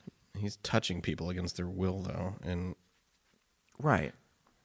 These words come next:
Speaker 1: yeah, that's weird.
Speaker 2: Do you wanna hear what J M J has to say about his behavior?
Speaker 1: <laughs> Not really.
Speaker 2: Well, you're about
Speaker 1: But
Speaker 2: to.
Speaker 1: yes,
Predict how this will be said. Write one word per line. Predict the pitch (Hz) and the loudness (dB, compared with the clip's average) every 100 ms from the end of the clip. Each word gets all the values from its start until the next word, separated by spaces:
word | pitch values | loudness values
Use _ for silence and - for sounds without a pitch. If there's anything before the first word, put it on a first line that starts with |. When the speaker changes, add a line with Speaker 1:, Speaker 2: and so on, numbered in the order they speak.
| _ - | _ -6
Speaker 1:
yeah, | 92 | -4
that's | 95 - | -4 -6
weird. | 151 80 - - - - - | -8 -6 -6 -8 -14 -20 -10
Speaker 2:
Do | 98 127 | 4 8
you | |
wanna | 127 120 | 10 10
hear | 107 117 | 10 12
what | 113 101 98 | 10 8 6
J | 110 | 8
M | 104 | 8
J | 98 104 | 8 6
has | 101 - | 6 4
to | |
say | - 95 | 2 4
about | 98 101 80 | 6 4 4
his | 107 | 2
behavior? | 104 110 113 131 151 - - - _ _ _ - - - _ _ - | 6 6 6 4 -4 -10 -18 -18 _ _ _ -20 -20 -20 _ _ 2
Speaker 1:
<laughs> | - - - - | 2 2 0 -2
Not | 113 92 - | 0 0 0
really. | 92 92 87 92 - | 0 0 2 0 2
Speaker 2:
Well, | 113 | 8
you're | 117 113 | 10 10
about | 110 | 12
Speaker 1:
But | 98 | 10
Speaker 2:
to. | 87 | 10
Speaker 1:
yes, | 95 92 92 - | 8 8 6 2